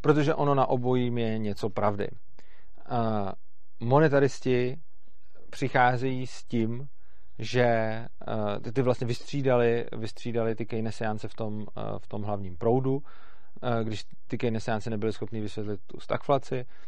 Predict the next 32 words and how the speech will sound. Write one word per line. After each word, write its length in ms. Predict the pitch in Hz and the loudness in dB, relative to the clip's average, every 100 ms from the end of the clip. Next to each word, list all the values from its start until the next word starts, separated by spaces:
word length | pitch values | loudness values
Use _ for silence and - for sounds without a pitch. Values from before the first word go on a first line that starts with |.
| - - | -4 -4
tak 120 | 110 | 0
monetaristi 680 | 127 131 123 123 - 123 117 | 2 4 4 2 2 0 2
vlastně 360 | 110 101 120 | 2 0 -2
říkají, 440 | 107 104 107 107 107 | -2 0 0 0 -2
jako, 540 | 98 107 104 104 101 - | -2 0 0 0 -2 -2
oni 180 | 123 | -2
jsou 140 | 117 117 | 0 -2
proti 280 | 117 113 117 | 0 0 0
tomu, 400 | - 110 110 110 - - - | 0 0 -2 -4 -4 -4 -4
aby 220 | - 107 | -2 -2
centrální 520 | 107 117 107 110 110 113 | 0 -2 0 2 2 2
banky 320 | 110 104 113 | 0 0 -2
pumpovaly 640 | - 117 117 120 113 110 | -2 -2 0 4 4 4
ty 100 | 107 | 2
peníze 380 | 104 107 104 107 | 0 -2 0 -2
do 80 | 110 | -2
ekonomiky 640 | 107 110 104 104 110 104 | -2 -2 -2 -2 -2 -2
a 100 | - | -2
tím, 160 | 107 107 | -2 -2
jako, 160 | 104 | -2
stimulovali, 720 | 107 - 113 107 101 101 98 98 - 104 | -4 -2 -2 0 0 0 0 -2 -4 -4
eh, 40 | 101 | -4
tím, 140 | 104 | -4
jako, 180 | 101 104 | -4 -4
stimulovali 500 | - 113 107 98 98 | -4 -2 -2 -2 -2
tu 100 | 101 | -2
poptávku, 580 | 104 - 107 101 - - | -4 0 2 0 -2 -6
jo. 80 | - - - - - - | -6 -6 -6 -6 -4 -4
Takže 360 | - 113 113 - - | -2 0 2 0 -2
z 80 | - | 0
tohohletoho 460 | 131 127 127 127 127 | 4 6 6 4 4
hlediska 580 | 117 113 - 117 113 | 2 0 0 2 2